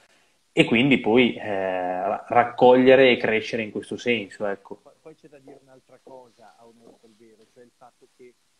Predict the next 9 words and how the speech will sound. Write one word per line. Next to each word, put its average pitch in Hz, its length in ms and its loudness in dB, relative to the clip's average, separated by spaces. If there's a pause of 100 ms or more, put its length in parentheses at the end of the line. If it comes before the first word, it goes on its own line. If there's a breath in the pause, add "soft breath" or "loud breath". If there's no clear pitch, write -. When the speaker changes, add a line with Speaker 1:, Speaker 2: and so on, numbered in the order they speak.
Speaker 2:
molto 147 260 -20
probabilmente 135 540 -20
se 135 140 -20
fosse 127 280 -20
stato 127 320 -20
un 127 80 -20
mercato 131 600 -20 (240)
di 123 180 -20
gennaio 127 960 -20